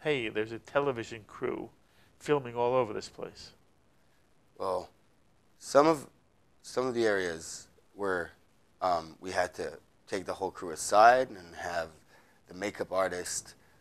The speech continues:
Speaker 2: <laughs> imagine, uh, the, the, the makeup, makeup artist is a woman, and she comes to Dovel to, to fix his beard. As imagine that happening in the middle of Mea Shearim.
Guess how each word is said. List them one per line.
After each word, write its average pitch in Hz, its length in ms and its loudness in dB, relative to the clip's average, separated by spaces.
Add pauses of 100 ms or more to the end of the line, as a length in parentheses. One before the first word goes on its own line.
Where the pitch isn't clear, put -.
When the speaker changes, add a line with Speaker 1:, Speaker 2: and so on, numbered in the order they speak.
(240)
Speaker 2:
<laughs> - 520 -20
imagine, 92 360 -8
uh, 82 160 -10 (680)
the, 87 280 -6
the, 80 360 -8 (140)
the 87 200 -14
makeup, 101 420 0
makeup 98 360 -6
artist 85 300 -4
is 85 100 -16
a 85 60 -14
woman, 85 340 -10 (540)
and 87 100 -12
she - 100 -8
comes 95 260 -8
to 98 60 -14
Dovel 87 480 -2 (460)
to, 82 280 -10 (260)
to 92 80 -16
fix - 320 -10
his 80 120 -14
beard. 85 380 -6 (720)
As 85 120 -14
imagine 95 440 -2
that 92 200 4
happening 87 400 -4 (500)
in 90 60 -18
the 85 60 -12
middle 85 180 -10
of 78 80 -16
Mea 85 180 -8
Shearim. 85 400 -10